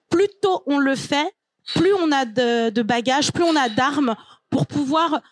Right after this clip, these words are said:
à un moment donné, quand on est peut-être un peu plus, euh, posé dans sa vie, euh, on peut vraiment, euh, euh,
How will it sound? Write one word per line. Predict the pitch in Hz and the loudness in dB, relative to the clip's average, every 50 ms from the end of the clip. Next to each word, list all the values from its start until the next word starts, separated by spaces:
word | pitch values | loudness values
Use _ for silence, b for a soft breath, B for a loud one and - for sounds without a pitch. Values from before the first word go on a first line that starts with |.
| b b b | b b b
à | 240 254 | 0 0
un | 269 | 2
moment | 269 285 277 285 285 | 2 2 2 2 2
donné, | 285 277 294 294 294 302 339 | 2 0 0 2 2 0 0
quand | - 339 277 - - | 0 -2 -2 -2 -2
on | 262 | -2
est | 254 247 - | -2 -2 0
peut-être | - 254 262 - - | -2 -2 -2 -2 -2
un | - 269 277 | -2 -2 -2
peu | - - 294 | 0 -2 -2
plus, | 240 - 285 285 302 311 311 302 | -2 -2 -2 0 2 2 2 2
euh, | 277 262 254 254 254 254 240 _ | 2 2 0 0 0 -2 -2 _
posé | - 311 302 269 247 302 302 | -2 0 0 2 0 0 0
dans | 254 269 247 | 0 0 -2
sa | - - 247 240 | 0 -2 -2 -2
vie, | 226 226 254 277 349 - _ _ _ _ _ _ _ - - | 0 -2 -2 -2 -2 -4 _ _ _ _ _ _ _ -4 -2
euh, | 233 226 233 233 240 247 | 0 2 2 2 0 0
on | 262 262 254 | 0 -2 -2
peut | - - 294 | 0 0 -2
vraiment, | 285 254 233 233 269 269 311 311 302 294 302 320 330 339 320 - | -2 -2 -2 -2 -2 0 0 2 2 2 0 0 0 -2 -4 -2
euh, | - 262 247 240 240 240 240 240 233 233 233 233 233 226 226 - _ _ - - - - _ _ - - - _ - - - | -2 0 0 0 2 2 2 2 2 2 2 0 0 -2 -2 -6 _ _ -20 -20 -20 -20 _ _ -20 -20 -20 _ -12 -8 -6
euh, | - 247 240 - - 247 - 170 220 | -4 -4 -4 -4 -4 -4 -4 -4 -4